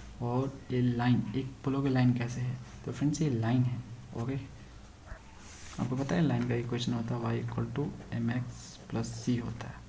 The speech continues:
है ना। अगर इसमें आप y को आप ऐसे कर लो separate और बाकी जो बचेगा दूसरे side भेजो उसको, तो देखो क्या हो जाएगा, ये minus एक्स हो जाएगा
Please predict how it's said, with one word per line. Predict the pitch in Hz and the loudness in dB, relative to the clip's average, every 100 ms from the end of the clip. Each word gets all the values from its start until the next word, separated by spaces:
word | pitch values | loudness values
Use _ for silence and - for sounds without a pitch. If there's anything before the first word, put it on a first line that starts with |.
| - - - - - | -14 -14 -14 -12 -2
है | 123 | 0
ना। | 123 - - | 0 -2 -2
अगर | 113 | 0
इसमें | 113 117 113 | 0 2 0
आप | 110 - 107 | 0 -2 -2
y | 117 - | 0 -2
को | |
आप | 117 117 | -2 -2
ऐसे | 113 113 120 | -2 -2 -2
कर | 110 | 0
लो | 120 | -2
separate | - 113 - 143 180 - - - - - - - 127 | -2 -4 -2 -2 -2 -6 -10 -14 -16 -16 -16 -6 -2
और | 123 123 127 | 0 2 2
बाकी | 117 113 123 | 2 0 -2
जो | 127 | -4
बचेगा | 127 131 131 127 - | -2 -2 -2 -4 -4
दूसरे | 123 123 131 | -4 -2 -2
side | 127 123 | 0 2
भेजो | 117 117 123 | 2 0 0
उसको, | 113 - 147 160 - - - - | -2 -4 -6 -6 -12 -16 -12 -4
तो | 123 | 0
देखो | 123 135 | 0 -2
क्या | 123 | -2
हो | 123 | -2
जाएगा, | 123 139 | 0 0
ये | 131 | 2
minus | 123 120 123 127 - | 2 2 2 0 -2
एक्स | 127 - | -4 -2
हो | |
जाएगा | 135 143 143 | 0 0 -2